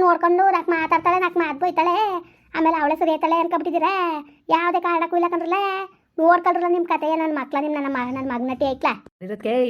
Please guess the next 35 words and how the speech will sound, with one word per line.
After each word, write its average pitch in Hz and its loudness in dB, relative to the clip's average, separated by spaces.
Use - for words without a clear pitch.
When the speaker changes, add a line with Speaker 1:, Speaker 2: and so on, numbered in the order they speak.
Speaker 2:
ಏನತ್ತಾಗಿ 208 -4
ಇವಳು 202 -2
ಹುಚ್ಚು 214 -6
ಬಡ್ಡಿ 196 -2
ಹಂಗೆ 214 -2
ಬರೀ 202 -6
ಬೊಗಳ್ತಿರೋದ್ಯೋ? 202 -2
Speaker 1:
ಹೋಗ, 254 -2
ಬನ್ನಿ 311 2
ತೆಗೆ. 370 2
ನೋಡಕ್ಕೆ 320 -2
ನೋಡು, 339 4
ನನ್ 294 -2
ಸಾವಂತಿ 311 2
ಮಕ್ಳು 349 2
ಯಾರಕ್ಕ 285 0
ಬಂದಿದ್ದಾರು? 330 2
ಗಂಡ್ಸ್ 320 4
ಬಂದಿದ್ದ, 339 4
ಹೆಂಗ್ಸ್ 302 0
ಬಂದಿದ್ದ? 415 4
ಓ, 277 -4
ಹೆಂಗ್ಸ್ 285 0
ಮರ 302 4
ಹತ್ತಕ್ 277 -2
ಬಂದಿದ್ದಾನ, 302 0
ಯಾವನೋ 294 0
ಗಂಡ್ಸ್ 285 0
ನನ್ 302 -6
ಮಗ 294 -2
ಮಾಡಿರೋದ್ಕದ್ 285 2
ಬಾ. 302 6
ಗಾಡಿ 294 -4
ಬರ್ದವ 330 -2
ಹತ್ರ 339 -6